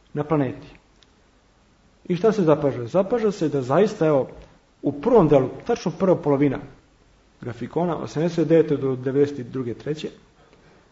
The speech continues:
zapaža se da se smanjuje koncentracija ozona, da se poveća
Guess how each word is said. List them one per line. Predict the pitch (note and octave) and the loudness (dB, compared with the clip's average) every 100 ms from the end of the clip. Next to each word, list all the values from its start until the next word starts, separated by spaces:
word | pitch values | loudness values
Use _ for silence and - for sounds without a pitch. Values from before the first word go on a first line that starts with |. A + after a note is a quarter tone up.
| _ - | _ -10
zapaža | B2 F#3 G3 B3 A3 G3 | 0 0 4 2 4 2
se | F3+ | 2
da | D#3+ D#3+ D#3 - - | 4 4 4 -2 -8
se | D#3 | -6
smanjuje | C#3 E3+ G3 G3 D3 | 2 6 6 6 4
koncentracija | C#3+ C3 C3+ C3 C3 | 0 -4 -4 -2 -2
ozona, | D3 G3+ | 0 0
da | D#3+ | 0
se | - D3+ | -4 -2
poveća | D3 D3+ D3+ E3+ D#3 | 2 4 4 0 0